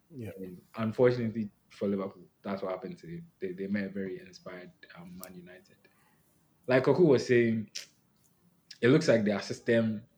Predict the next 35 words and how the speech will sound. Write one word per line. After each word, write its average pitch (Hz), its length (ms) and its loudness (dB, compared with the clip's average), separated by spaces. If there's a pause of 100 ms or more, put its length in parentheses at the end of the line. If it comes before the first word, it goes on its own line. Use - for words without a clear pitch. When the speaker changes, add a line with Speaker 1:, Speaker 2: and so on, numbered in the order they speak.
(1160)
Speaker 2:
no, 139 200 4
not, 196 320 4
not 151 160 4
that 107 160 2
it 101 40 -2
looks 107 240 -2
like, - 300 -12
their 117 160 0
system 135 420 0
really, 113 400 0 (1400)
it's 123 240 -2
tailor-made 143 500 4
to 117 80 -6
create 113 540 -2 (140)
opportunities 104 680 -6
for 98 220 -4
Trent 107 440 -4
to 101 80 -8
create 101 340 -4
from 98 240 -8
deep 101 420 -6
and 95 140 -12
then 95 160 -14
Salah 101 340 -6
to 98 80 -16
get 98 220 -6
on 98 80 -8
and 90 200 -18
finish. - 360 -20
Now, 110 340 -8 (1160)
that 143 240 0
seemed 151 320 -2
to 110 140 -2
all 120 320 2
work 107 220 0